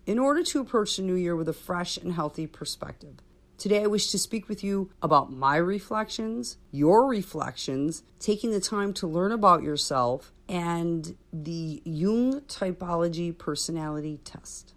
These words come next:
First, here are ten reflections of my own past year, things I've learned about myself that I want to share with you, hoping that you too will reflect on your own behaviors,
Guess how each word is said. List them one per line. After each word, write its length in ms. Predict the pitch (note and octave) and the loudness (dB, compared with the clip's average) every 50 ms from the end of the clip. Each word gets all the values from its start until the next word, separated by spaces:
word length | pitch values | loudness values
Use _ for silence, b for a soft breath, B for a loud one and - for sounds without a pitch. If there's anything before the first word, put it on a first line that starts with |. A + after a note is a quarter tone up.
| - - | -20 -20
First, 600 | - - - F3+ F#3 G3 C4+ - - - - - _ - - | -10 -2 2 2 2 2 0 -2 -6 -10 -12 -18 _ -20 -4
here 160 | - B3+ B3 | 2 4 4
are 60 | A3 | 4
ten 240 | A3 - C4 A#3+ A#3+ | 4 2 0 0 0
reflections 600 | A#3+ A#3+ A#3 - A#3 A3+ A#3 - - A3 G3+ F3 | -2 -2 -2 0 2 0 2 0 -2 -4 -2 -2
of 60 | F#3+ | 0
my 160 | F3+ F#3 F3+ | 0 0 2
own 220 | F#3+ A3 B3+ C#4 - | 0 0 0 -2 -4
past 440 | - F3+ - D3 C#3 - - - - | -6 -8 -10 -10 -10 -12 -12 -12 -10
year, 240 | C3 B2+ B2+ B2+ - - - | -10 -10 -10 -12 -14 -6 0
things 240 | B3 B3+ C4+ B3 C#4 | 2 4 4 6 6
I've 160 | C4 A#3+ G#3 | 6 4 4
learned 260 | G#3 A3+ A#3+ B3 B3+ | 0 0 0 -2 0
about 220 | C4 A#3+ A3+ G3+ | 4 6 6 6
myself 360 | E3+ E3+ E3 E3+ - F3+ E3+ - | 6 4 0 0 0 -2 -2 0
that 100 | G3+ F#3+ | 2 2
I 40 | G3+ | 2
want 200 | G3+ A3+ A#3 A#3+ | 4 2 2 2
to 40 | A#3+ | 0
share 240 | - - A#3+ A#3 | -2 -2 -2 -2
with 220 | A3+ G#3+ A3+ - - | -2 -2 -4 -6 -6
you, 380 | A3+ A#3+ B3+ B3 G3+ C#3 B2+ - - | -6 -6 -4 -4 -4 -4 -6 -6 -2
hoping 280 | - A3+ G#3+ B3 A3+ | 0 2 2 2 0
that 80 | A3+ G#3+ | 0 0
you 220 | F#3+ G#3+ A#3+ B3 | 0 0 0 0
too 260 | A#3 - - D4 C#4+ | 0 2 2 2 2
will 140 | A#3+ G3+ G3+ | 2 2 0
reflect 560 | F3+ G3 G3+ F#3+ - B3 C4 - - - - | 0 0 -2 -2 -2 0 0 0 0 0 0
on 100 | G#3 G3+ | 2 2
your 140 | G3 G3+ G#3 | 2 2 2
own 120 | G#3 G#3 F#3+ | 2 2 0
behaviors, 640 | F3+ F3 E3+ G3 F3+ G#3+ G3 G#3+ A#3 A#3+ A3+ - | 0 0 0 0 0 0 0 -2 -4 -4 -6 -8